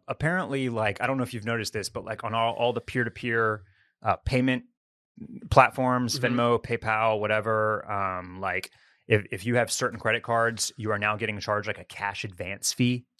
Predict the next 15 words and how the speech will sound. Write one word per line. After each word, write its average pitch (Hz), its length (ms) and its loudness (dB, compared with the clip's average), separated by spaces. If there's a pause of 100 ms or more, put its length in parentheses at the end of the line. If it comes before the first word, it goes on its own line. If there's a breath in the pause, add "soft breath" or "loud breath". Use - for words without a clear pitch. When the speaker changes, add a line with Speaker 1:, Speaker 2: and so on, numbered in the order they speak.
(120)
Speaker 2:
Oh, 131 120 0
cool. 135 380 2 (140)
So - 80 -8
Speaker 1:
to, - 80 0
Speaker 2:
hoping 113 80 4
for 110 80 4
Speaker 1:
uh, 107 140 6
Speaker 2:
that. 104 200 2
Speaker 1:
if 117 140 -8
you 113 80 -6
use 107 280 -6
your 107 180 0
credit 113 340 -2
card 113 420 4
and, 107 560 -4